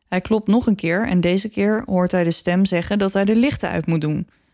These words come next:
Hij klopt nog een keer en nog een keer. Hij blijft een paar minuten voor de deur staan en blijft kloppen. Deze keer reageert er helemaal niemand. Hij raakt gefrustreerd,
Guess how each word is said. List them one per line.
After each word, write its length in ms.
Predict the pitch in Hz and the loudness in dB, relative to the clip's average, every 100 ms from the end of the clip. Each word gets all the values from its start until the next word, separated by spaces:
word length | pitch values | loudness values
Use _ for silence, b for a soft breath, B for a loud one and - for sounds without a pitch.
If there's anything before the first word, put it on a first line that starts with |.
| _ | _
Hij 180 | - 165 | -6 -6
klopt 320 | - 147 - | -2 -4 -4
nog 180 | - 165 | -4 -2
een 100 | 175 | 0
keer 360 | 175 180 175 170 | 0 2 2 0
en 140 | 160 | 0
nog 200 | 156 165 | -2 0
een 100 | 190 | -2
keer. 380 | - 175 180 180 | 0 0 0 -2
Hij 160 | - 165 | -4 -2
blijft 260 | 165 165 | -2 -2
een 100 | 165 | -6
paar 200 | 165 160 | -4 -2
minuten 300 | 165 160 156 | 0 0 -2
voor 140 | 160 165 | -2 -2
de 80 | 156 | 0
deur 240 | 170 180 | 0 0
staan 340 | 170 180 180 180 | -2 -2 0 0
en 120 | 165 | 0
blijft 300 | 151 170 - | 0 -2 -4
kloppen. 460 | 180 156 - - b b b b b b | -6 -6 -6 -10 b b b b b b
Deze 320 | - 262 247 | -2 0 -2
keer 380 | 196 165 175 - | -4 -2 0 0
reageert 460 | 180 165 156 160 160 | 0 0 -2 -4 -2
er 80 | 160 | 0
helemaal 240 | 170 185 | 2 4
niemand. 480 | 233 185 - 190 - _ _ _ _ _ | 4 4 0 -8 -16 _ _ _ _ _
Hij 140 | 185 | -2
raakt 260 | 190 214 - | -2 -2 -2
gefrustreerd, 800 | 180 - 165 - 180 214 233 | -4 -2 -4 -2 0 2 0